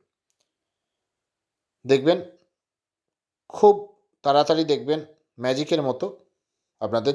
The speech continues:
ছোট্ট চারা গাছ বড় হয়ে যাবে, আগামী দিনে প্রচুর কুঁড়ি আসবে। ফুল সানলাইটে আমরা রাখবো, মাটি ভিজে থাকলে জল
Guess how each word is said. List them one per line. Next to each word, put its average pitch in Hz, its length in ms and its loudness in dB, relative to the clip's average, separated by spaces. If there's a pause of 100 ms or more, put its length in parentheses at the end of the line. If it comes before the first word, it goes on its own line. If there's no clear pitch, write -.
ছোট্ট 156 220 -2 (140)
চারা 98 200 0
গাছ 117 220 -2 (1400)
বড় 104 220 2 (100)
হয়ে 101 200 -4
যাবে, 104 160 -4 (840)
আগামী 120 380 0
দিনে 110 160 -4 (440)
প্রচুর 98 360 -6
কুঁড়ি 110 240 -8 (640)
আসবে। 78 340 -8 (1900)
ফুল 165 160 4 (100)
সানলাইটে 151 520 2
আমরা 156 240 -2
রাখবো, 135 280 -4 (720)
মাটি 117 320 -4
ভিজে 117 260 -2
থাকলে 131 300 -2
জল 113 240 0